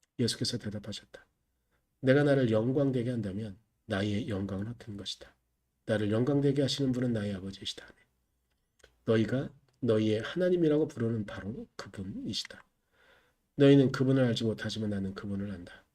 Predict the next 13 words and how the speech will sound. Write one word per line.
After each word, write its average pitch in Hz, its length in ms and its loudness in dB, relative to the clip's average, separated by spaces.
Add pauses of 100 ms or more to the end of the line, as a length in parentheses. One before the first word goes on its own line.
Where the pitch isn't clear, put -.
(260)
내가 98 260 -4
그분을 117 340 -2
알지 117 180 -2
못한다고 120 500 -2
한-, 110 160 -2
말하면 101 560 -2 (400)
나도 101 280 -2
너희처럼 98 540 -4 (120)
거짓말쟁이가 98 1300 -6
될 123 160 -10
것이다. - 340 -16 (760)
그러나 139 360 4
나는 101 380 0